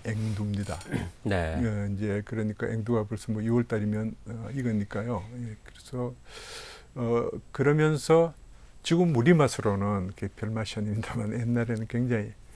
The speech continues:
Speaker 1: 예, 그러니까 맛이 좋은 이런 과일로 해서,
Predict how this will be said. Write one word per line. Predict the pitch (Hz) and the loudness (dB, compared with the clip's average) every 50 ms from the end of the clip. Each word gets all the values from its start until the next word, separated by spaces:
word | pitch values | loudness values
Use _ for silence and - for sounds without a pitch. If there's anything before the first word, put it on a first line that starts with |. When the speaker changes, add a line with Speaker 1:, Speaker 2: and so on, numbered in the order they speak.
| - - - - - - - - - - 123 | -18 -16 -14 -12 -12 -14 -14 -16 -16 -12 -8
Speaker 1:
예, | 117 110 107 107 - | -8 -6 -8 -8 -10
그러니까 | - - 117 110 107 104 - - 110 | -10 -8 -6 -6 -6 -6 -6 -6 -4
맛이 | 101 104 104 101 95 - - | -4 -2 -2 -4 -4 -6 -6
좋은 | - 113 104 104 104 104 104 110 117 | -4 -2 -2 -2 -2 -4 -6 -6 -8
이런 | 120 120 107 113 113 113 | -8 -6 -6 -6 -6 -4
과일로 | 110 110 104 107 107 110 107 101 - - | -2 -2 -2 -2 -2 -4 -8 -8 -8 -8
해서, | 104 98 - - - 120 107 101 107 113 123 | -8 -8 -8 -8 -8 -6 -6 -4 -4 -4 -6